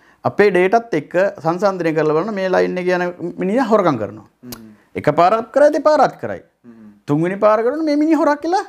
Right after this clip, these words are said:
Speaker 1: කෙලින්ම මේ ඔප්පු වෙනවා.
Speaker 2: හ්ම්.
Speaker 1: ඒතර අපිට ඒ කට්ටියන්ට අපි, අපි සාමාන්‍යයෙන් උදේට මීටින් එකක් තියෙනවා. මීටින් එකක් තියලා, අ,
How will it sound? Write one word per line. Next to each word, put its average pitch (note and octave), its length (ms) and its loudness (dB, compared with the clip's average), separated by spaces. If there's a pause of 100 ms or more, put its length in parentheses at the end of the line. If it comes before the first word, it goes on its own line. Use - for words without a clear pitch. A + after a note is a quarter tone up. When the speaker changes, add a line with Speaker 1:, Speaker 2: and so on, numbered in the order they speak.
Speaker 1:
කෙලින්ම B3+ 320 0 (680)
මේ B3+ 240 -2 (460)
ඔප්පු F4 280 2
වෙනවා. G#2 220 -2 (160)
Speaker 2:
හ්ම්. A2+ 160 -20 (100)
Speaker 1:
ඒතර A2+ 200 -6
අපිට F#3+ 260 -2 (280)
ඒ C3+ 240 0
කට්ටියන්ට F#3 440 0
අපි, F3 160 -2 (340)
අපි - 200 -6
සාමාන්‍යයෙන් D#3 680 0 (180)
උදේට D#3+ 340 0
මීටින් G#3 320 -2
එකක් B2 160 -2
තියෙනවා. G#2 260 -14 (600)
මීටින් C#3 400 4
එකක් D3+ 260 2
තියලා, A3 320 2 (420)
අ, - 120 0